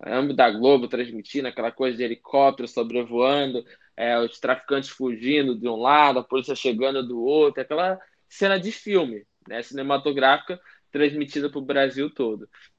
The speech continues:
E aí, naquele momento, eu usei muito o Twitter pra relatar, né, o que que tava acontecendo aqui de uma forma mais, é,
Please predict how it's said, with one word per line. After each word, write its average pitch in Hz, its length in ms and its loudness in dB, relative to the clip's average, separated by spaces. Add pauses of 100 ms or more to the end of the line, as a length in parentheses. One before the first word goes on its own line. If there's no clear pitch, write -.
E 123 140 0
aí, 127 180 4
naquele 139 300 -2
momento, 160 460 0
eu 175 80 0
usei 175 300 0
muito 190 320 -2
o 196 60 -8
Twitter 165 360 -2
pra 156 200 2
relatar, 156 720 -2 (500)
né, 123 140 -8
o 120 40 -8
que 120 120 -12
que - 60 -16
tava 135 160 -4
acontecendo 139 440 -4
aqui 135 240 -2
de 139 80 -4
uma 139 140 0
forma 143 300 -2
mais, 139 520 2
é, 120 680 2